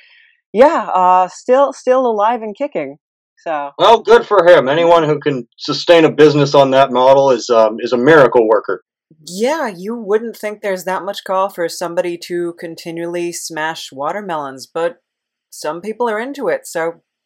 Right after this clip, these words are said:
Speaker 3: hey.
Speaker 1: But, uh, i-, is that something that you would ever do on stage, like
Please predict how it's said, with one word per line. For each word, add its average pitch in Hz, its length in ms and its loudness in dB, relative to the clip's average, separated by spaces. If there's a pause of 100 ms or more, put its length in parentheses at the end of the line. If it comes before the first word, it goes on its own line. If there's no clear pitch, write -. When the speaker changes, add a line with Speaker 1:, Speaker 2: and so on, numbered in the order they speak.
(360)
Speaker 3:
hey. 190 280 -12 (1600)
Speaker 1:
But, 185 240 -8
uh, 175 320 0 (200)
i-, 214 140 -6
is 202 120 -8
that 233 160 -4
something 233 300 -4
that 208 200 -6
you 220 80 -6
would 208 120 -4
ever 202 260 -4
do 208 300 -6
on 185 220 -6
stage, 185 680 -4
like 147 180 -2